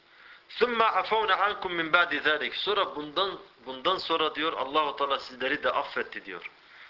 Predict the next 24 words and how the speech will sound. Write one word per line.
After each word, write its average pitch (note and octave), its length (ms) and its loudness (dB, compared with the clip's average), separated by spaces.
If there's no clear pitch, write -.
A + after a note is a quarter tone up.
Tövbe C#3 260 4
ettiniz. B2 680 2
Tövbenizi D3 540 2
kabul D#3 300 2
etti, C3+ 360 0
sizleri C#3+ 420 0
affettiniz. D#3 760 -2
Niye? F3 240 4
لَعَلَّكُمْ D3 680 0
تَشْكُرُونَ. D3 500 -2
Umulur D3+ 400 -2
ki C#3 120 -2
şükredersiniz. C#3+ 960 -2
Tamam, D#3 500 2
Allah-u C#3+ 360 0
Teala D3 340 0
görmezlikten C3 800 -2
geldi, A#2+ 340 -2
bir D3 80 4
hataydı. B2+ 680 0
Ama D#3 520 2
bu C3 160 -4
hataları B2 400 -2
tekrarlıyorsunuz. A2+ 920 -6